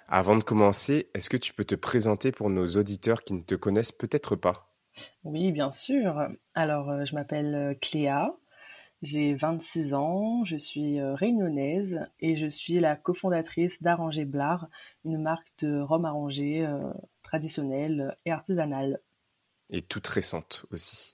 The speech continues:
Speaker 1: <laughs>
Speaker 2: Oui, c'est ça, tout à fait. Elle est toute récente, elle a été lancée du coup en septembre deux mille vingt et un. Donc elle a tout juste, euh, cinq,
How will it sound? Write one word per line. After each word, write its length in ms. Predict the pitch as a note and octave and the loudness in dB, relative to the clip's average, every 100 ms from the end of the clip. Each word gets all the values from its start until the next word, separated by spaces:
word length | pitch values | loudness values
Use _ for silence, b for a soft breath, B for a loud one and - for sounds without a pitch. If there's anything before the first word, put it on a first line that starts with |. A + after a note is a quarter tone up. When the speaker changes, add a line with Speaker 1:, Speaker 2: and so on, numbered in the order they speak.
| _ | _
Speaker 1:
<laughs> 320 | - - G2+ - _ B - | -12 -10 -10 -14 _ B 0
Speaker 2:
Oui, 200 | A3+ - | 0 0
c'est 160 | - F#3 | -2 0
ça, 260 | - - - - | 2 0 -6 -10
tout 100 | E3+ | -8
à 80 | - | -6
fait. 200 | - - | -8 -10
Elle 140 | - | -10
est 100 | - | -10
toute 140 | - D3 | -12 -10
récente, 440 | D#3 - D3+ D#3+ | -10 -2 -2 0
elle 80 | D3+ | 0
a 40 | |
été 220 | D3 D3+ D3 | 0 -2 -2
lancée 320 | D3 - E3 | -4 -2 0
du 100 | D3 | 0
coup 200 | - F3+ | 2 4
en 160 | E3 | 4
septembre 760 | D#3 - G3 - G3 G#3 G3+ E3+ | 2 2 0 0 2 4 2 0
deux 160 | D#3+ A3+ | 2 4
mille 160 | B3 | 4
vingt 180 | A3 G#3+ | 4 4
et 60 | F3 | 0
un. 100 | - _ - b b - | -2 _ -20 b b -10
Donc 160 | D#3 D3+ | -6 -2
elle 60 | |
a 80 | D3 | -2
tout 160 | - E3 | 0 2
juste, 340 | E3 F#3 - | 2 2 0
euh, 180 | D#3+ D3+ | 0 0
cinq, 340 | - - E3 | -4 -2 -2